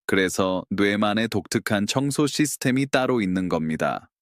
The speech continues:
교세포라는 특수한 세포들이 이 청소 작업을 담당해요. 이 시스템이 언제 작동하는지 아세요?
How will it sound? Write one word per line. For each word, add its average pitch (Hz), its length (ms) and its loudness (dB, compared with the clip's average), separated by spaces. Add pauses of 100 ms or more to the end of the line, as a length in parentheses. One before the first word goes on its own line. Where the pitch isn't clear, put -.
(380)
교세포라는 117 920 2
특수한 131 540 2
세포들이 87 880 0
이 104 160 2
청소 139 440 0
작업을 92 460 0
담당해요. 82 760 -2 (480)
이 110 160 2
시스템이 120 760 0
언제 95 380 2
작동하는지 101 760 0
아세요? 104 500 0